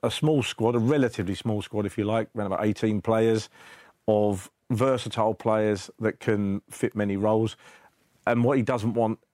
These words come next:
is players sitting idly by and getting, and spreading poison, 'cause that's what bored footballers do, don't they? So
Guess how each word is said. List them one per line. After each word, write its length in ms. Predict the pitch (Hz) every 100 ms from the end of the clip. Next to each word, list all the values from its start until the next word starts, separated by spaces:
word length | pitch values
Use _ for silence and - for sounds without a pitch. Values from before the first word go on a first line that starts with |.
| _ 127
is 100 | 113
players 400 | - 110 104 90
sitting 280 | 143 120
idly 400 | - 120 113 107
by 340 | 104 95 98 92 _ - - -
and 100 | 110
getting, 320 | 123 104 107
and 120 | 120 101
spreading 340 | - 107 107
poison, 380 | 113 107 92 92
'cause 140 | 98
that's 180 | 110 -
what 140 | -
bored 240 | 110 101 95
footballers 460 | 110 - 95 92
do, 180 | - 98
don't 220 | 95 101
they? 180 | 92 90
So 340 | 85 104 101